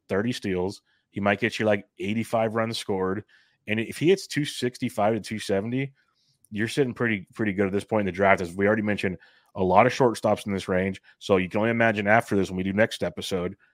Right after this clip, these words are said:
they're gonna start dwindling here. Second base really is not attractive after this. Like, there's guys you'll, you'll, you'll do, you'll deal with, but you don't want to. So this is kinda that last buffer zone of,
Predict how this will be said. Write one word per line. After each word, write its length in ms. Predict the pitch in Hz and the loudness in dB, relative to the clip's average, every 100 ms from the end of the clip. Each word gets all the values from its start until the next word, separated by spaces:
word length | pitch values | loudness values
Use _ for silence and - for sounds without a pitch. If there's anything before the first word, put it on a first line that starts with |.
| _ _ | _ _
they're 180 | 107 104 | 0 2
gonna 120 | 113 | 2
start 260 | 107 92 - | 2 2 0
dwindling 440 | 92 90 87 90 | -4 -2 -4 -8
here. 280 | 90 90 98 _ _ _ | -6 -6 -6 _ _ _
Second 340 | - 135 139 120 | 2 2 4 2
base 200 | 104 92 | 0 -2
really 720 | 92 107 110 107 101 92 87 80 | -4 2 4 4 2 0 -4 -6
is 160 | 98 90 | -4 0
not 220 | 95 92 | 2 2
attractive 520 | 82 - 85 - 82 | 0 -2 -2 -4 -12
after 280 | 80 76 69 | -12 -14 -16
this. 340 | 71 67 - | -18 -18 -6
Like, 220 | 104 95 _ _ - _ - | -4 -4 _ _ -20 _ 4
there's 220 | 110 95 | 4 4
guys 460 | 92 98 110 101 | 4 6 6 4
you'll, 320 | 101 95 85 - - - - _ | 0 0 0 -6 -12 -12 -14 _
you'll, 200 | - 87 - | -14 -14 -10
you'll 220 | 104 92 - _ _ - | -6 -6 -8 _ _ 0
do, 260 | 107 104 95 - | 2 2 0 -2
you'll 200 | 110 101 | 2 4
deal 220 | 104 131 | 4 4
with, 320 | 151 175 - _ _ - | 2 0 -6 _ _ -6
but 220 | 95 113 | -2 0
you 60 | 214 | 2
don't 280 | 185 101 95 | 2 2 -2
want 260 | 92 - - | -8 -8 -14
to. 160 | - - _ _ _ _ _ | -16 -18 _ _ _ _ _
So 300 | - 117 104 | 2 4 6
this 240 | 110 120 | 4 2
is 100 | 147 | -2
kinda 200 | - 143 | 0 2
that 200 | 127 113 | 4 2
last 460 | 101 98 110 - 92 | 2 2 2 0 -4
buffer 360 | 98 101 101 87 | -2 0 -2 -4
zone 300 | 92 90 87 | -4 -4 -6
of, 180 | 85 | -10